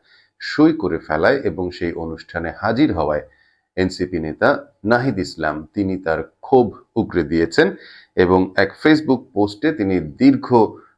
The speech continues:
আহ, আলাপ করেছেন। সেই আলাপে আসলে জামায়াতকে,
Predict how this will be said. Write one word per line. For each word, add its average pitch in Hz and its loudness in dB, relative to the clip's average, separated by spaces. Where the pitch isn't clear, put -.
আহ, 87 2
আলাপ 95 2
করেছেন। 90 -4
সেই 87 -6
আলাপে 85 -4
আসলে 85 -4
জামায়াতকে, 98 0